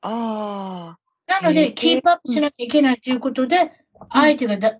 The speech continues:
Speaker 2: あ、誰でもいいってことないですよ。もちろんその、
Speaker 1: うん、うん。
Speaker 2: 先ほど言った罪の意識もあるから、
Speaker 1: うん。
Speaker 2: 奥さんを相手に、自分の彼女を相手に、
Speaker 1: うん。
Speaker 2: そういう回数が少なくっ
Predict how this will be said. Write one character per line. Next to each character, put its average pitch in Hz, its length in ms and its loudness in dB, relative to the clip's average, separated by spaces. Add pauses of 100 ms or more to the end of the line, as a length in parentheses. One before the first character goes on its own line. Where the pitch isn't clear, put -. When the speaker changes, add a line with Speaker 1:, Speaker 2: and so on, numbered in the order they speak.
(100)
Speaker 2:
あ、 175 120 -10
誰 170 220 -6
で 330 80 2
も 359 60 -4
い - 20 -4
い 240 40 -4
っ - 20 -10
て 208 60 -10
こ 175 60 -10
と 156 60 -14
な 151 80 -14
い - 20 -14
で 147 60 -18
す - 140 -18
よ。 339 120 -4
も 294 120 -2
ち 262 120 -6
ろ 233 80 -2
ん 208 40 -4
そ 208 120 -4
の、 247 200 2
Speaker 1:
う - 20 -6
ん、 - 20 -6
う 202 40 -12
ん。 - 140 -20
Speaker 2:
先 220 280 0
ほ 202 60 -8
ど 202 100 -6
言 196 120 -8
っ - 40 -20
た 180 120 -8
罪 202 280 -8
の 202 120 -2
意 214 60 0
識 190 220 -10
も 165 100 -6
あ 165 60 -6
る 170 100 -10
か 190 140 -6
ら、 220 280 0 (300)
Speaker 1:
う 226 140 0
ん。 - 20 2
Speaker 2:
奥 233 100 0
さ 196 220 -2
ん 196 80 0
を 240 120 2
相 196 260 -4
手 180 120 -8
に、 262 300 0
自 190 180 -6
分 185 140 -4
の - 80 -6
彼 196 240 0
女 170 160 -4
を - 20 0
相 165 180 -2
手 185 160 -12
に、 - 140 -6
Speaker 1:
う - 20 -10
ん。 240 40 -12
Speaker 2:
そ 196 160 -4
う 180 40 -4
い 175 60 -6
う 170 80 -10
回 156 180 -8
数 156 220 -12
が 151 100 -14
少 - 260 -4
な 359 120 -2
く 269 120 -6
っ - 20 -12